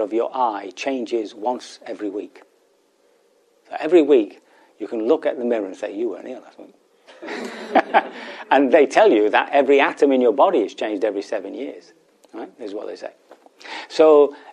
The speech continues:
it's not as though we know the body. The body has its own little life form. Who knows what? What we can know is how we experience the body. And that's where this business of pain,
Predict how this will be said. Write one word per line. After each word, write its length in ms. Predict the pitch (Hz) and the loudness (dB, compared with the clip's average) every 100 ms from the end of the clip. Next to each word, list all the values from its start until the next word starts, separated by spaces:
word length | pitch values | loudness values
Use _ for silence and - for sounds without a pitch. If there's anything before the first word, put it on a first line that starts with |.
| - | -2
it's 180 | 151 - | -2 4
not 140 | 196 | 6
as 120 | 185 | 6
though 120 | 147 160 | 6 6
we 160 | 143 | 6
know 220 | 139 147 | 6 4
the 80 | 127 | 4
body. 640 | 104 131 143 104 - - _ - | 4 4 2 -2 -8 -20 _ -10
The 100 | 98 | 2
body 480 | 139 160 151 117 | 4 6 6 4
has 300 | 113 - 120 | 0 -6 -4
its 180 | 127 - | -4 -2
own 200 | 131 123 | -4 -2
little 220 | 120 127 | -2 -2
life 280 | 110 143 180 | 2 0 0
form. 360 | - 107 101 98 _ - _ | -10 -14 -14 -18 _ -20 _
Who 120 | - 131 | -8 -6
knows 220 | 123 - | -6 -2
what? 260 | 160 - _ _ _ _ _ _ - | -2 -2 _ _ _ _ _ _ 2
What 180 | 147 139 | 4 6
we 120 | 127 | 4
can 300 | - 202 170 | 4 0 0
know 180 | 95 107 | 0 -2
is 100 | - | -2
how 200 | 113 110 | -4 0
we 120 | 110 | -2
experience 640 | - - 185 196 113 - | -4 4 6 6 4 0
the 80 | 92 | -12
body. 360 | - - - _ _ _ _ _ _ _ - - | -12 -16 -20 _ _ _ _ _ _ _ -16 -6
And 140 | 107 | 0
that's 220 | 151 - | 0 0
where 360 | 113 107 107 107 _ _ _ | -4 -2 -6 -12 _ _ _
this 140 | 107 - | -12 -10
business 380 | - 104 104 - | -8 -8 -8 -14
of 140 | - | -16
pain, 460 | - 117 113 113 | -10 -8 -8 -10